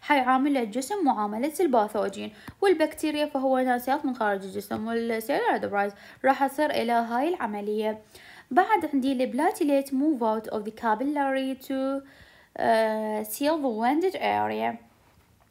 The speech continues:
الك-، البلاتيليت حتتحرك من الكابيلاريز، بما انه هي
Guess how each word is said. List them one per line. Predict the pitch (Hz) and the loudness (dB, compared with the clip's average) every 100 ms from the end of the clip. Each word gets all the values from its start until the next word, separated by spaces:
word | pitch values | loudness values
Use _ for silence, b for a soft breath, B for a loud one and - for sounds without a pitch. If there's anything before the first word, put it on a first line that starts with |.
| _ 254 | _ -10
الك-، | 233 - | -4 -2
البلاتيليت | 254 240 247 254 254 277 330 330 | 0 2 4 4 4 0 2 0
حتتحرك | - - 262 254 - 330 311 247 - | -2 -4 -4 -6 -2 2 4 2 2
من | 277 | 0
الكابيلاريز، | 285 269 220 208 208 208 | 0 0 0 0 -4 -4
بما | 208 220 226 214 | -6 -6 -4 -4
انه | 214 | -6
هي | 214 226 233 | -4 -2 -2